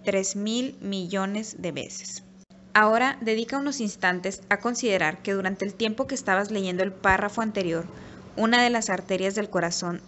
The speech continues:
de prácticamente un estadounidense se ha ocluido.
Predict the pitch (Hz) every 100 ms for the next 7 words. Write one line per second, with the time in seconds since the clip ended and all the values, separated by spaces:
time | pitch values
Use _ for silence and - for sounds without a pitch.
0 | - 190 190 185 - - 208 180 170 185
1 | - - 208 220 208 208 185 170 165 165
2 | 175 175 202 - - 196 180 185 - 190
3 | 185 160 156 -